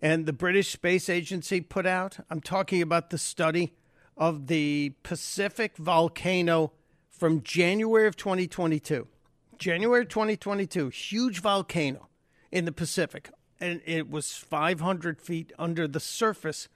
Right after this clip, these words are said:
of the ocean. But it spewed water into the stratosphere, enough water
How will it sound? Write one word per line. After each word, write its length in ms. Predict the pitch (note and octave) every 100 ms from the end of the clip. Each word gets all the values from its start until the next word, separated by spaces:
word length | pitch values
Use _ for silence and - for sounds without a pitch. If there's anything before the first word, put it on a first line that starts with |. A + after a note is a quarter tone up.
| _ _ _
of 160 | - D3+
the 180 | D#3+ F#3
ocean. 300 | G#3+ - - _ _ _ _ _ _ _ _ _ _ _ _ _ _ _ -
But 220 | F3 E3+
it 240 | E3 E3 -
spewed 880 | - - - G#3+ A3+ A#3 G#3 E3+ B2+ _ _ _ _ _
water 720 | B2 C3 E3 A3+ A3+ D#3 C#3+ D3
into 460 | E3 F3+ E3 F#3 D#3+
the 320 | D3+ D3 C#3
stratosphere, 1080 | - - F3+ G#3 G#3 F3+ - D#3+ C#3+ C#3 C3+ _ _ _ _ _ _ _
enough 380 | E3 F#3 A3+ -
water 600 | F3 F#3+ F#3+ F3+ F3 D#3+